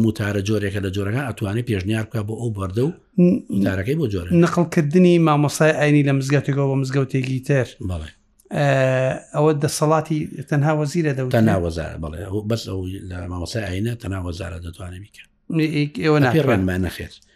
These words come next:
Speaker 1: ئێمە پێشنیارەکەین، خۆ نەقلەکە
Speaker 2: بەڵێ.
Speaker 1: سەر ئێمەڵێن فلان بۆ فلان، ئە، دنیاکەش لای جەنابی وەزیر لە وەزارەت دەرەچێت.
Speaker 2: باشە. وتت خزمەتکردنی مزگەوتەکان، حاجی،
Speaker 1: بەڵێ.
Speaker 2: ئەو مزگەوتانەی بازار بەڕاستی زۆر زۆر ناخاوێنن.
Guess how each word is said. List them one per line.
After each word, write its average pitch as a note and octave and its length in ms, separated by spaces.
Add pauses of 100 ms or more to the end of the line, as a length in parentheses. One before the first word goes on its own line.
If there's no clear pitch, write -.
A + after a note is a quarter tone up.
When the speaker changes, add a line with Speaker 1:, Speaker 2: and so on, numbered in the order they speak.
Speaker 1:
ئێمە B2 180
پێشنیارەکەین، C#3 580
خۆ A2 160
نەقلەکە B2+ 300
Speaker 2:
بەڵێ. A#2 180
Speaker 1:
سەر B2+ 140
ئێمەڵێن C3+ 420
فلان C3+ 280
بۆ B2+ 80 (100)
فلان، C3 240 (480)
ئە، G#2+ 160 (400)
دنیاکەش G#2+ 360
لای C3 160
جەنابی F2+ 360
وەزیر F2 220
لە G2 120
وەزارەت D#2+ 340
دەرەچێت. - 280
Speaker 2:
باشە. A#2+ 300 (480)
وتت G#3+ 320
خزمەتکردنی F#3+ 800
مزگەوتەکان، C3+ 520 (280)
حاجی، B2 320
Speaker 1:
بەڵێ. - 520
Speaker 2:
ئەو D3+ 180
مزگەوتانەی B2 640
بازار A#2 500
بەڕاستی A#2+ 460
زۆر A#2+ 220
زۆر A2+ 200
ناخاوێنن. A2+ 640